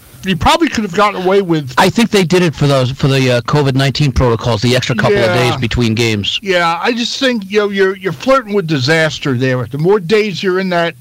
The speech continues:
Speaker 1: environment, the more risk there is. Look, the N B A and the N H L got away with it, but their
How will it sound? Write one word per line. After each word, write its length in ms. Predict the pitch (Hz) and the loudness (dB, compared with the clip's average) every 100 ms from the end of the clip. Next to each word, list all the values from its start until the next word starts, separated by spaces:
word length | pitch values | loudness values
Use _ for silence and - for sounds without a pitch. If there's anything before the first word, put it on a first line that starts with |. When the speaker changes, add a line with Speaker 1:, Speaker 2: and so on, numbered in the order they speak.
| - - | -16 -6
Speaker 1:
environment, 800 | 165 147 175 175 156 139 131 - - - - - - | -4 0 0 0 -2 -4 -8 -12 -20 -20 -14 -12 -6
the 60 | 170 | -2
more 220 | 170 180 | 0 0
risk 340 | 170 170 - - | 0 0 0 -2
there 180 | 170 156 | -2 0
is. 320 | 147 120 165 | -2 -6 -2
Look, 200 | 202 156 - | 0 0 0
the 140 | 170 | 0
N 100 | 196 | 0
B 180 | 220 220 | 0 0
A 140 | 220 | 0
and 80 | 202 | 0
the 80 | 196 | -2
N 80 | 196 | -2
H 220 | 190 - | -4 -2
L 80 | 196 | -2
got 220 | 180 180 | 0 0
away 300 | 175 170 185 | 0 -2 -2
with 200 | 185 156 139 | 0 -2 -2
it, 140 | 127 | -2
but 180 | 147 127 | -4 -2
their 380 | 165 196 233 | 0 2 2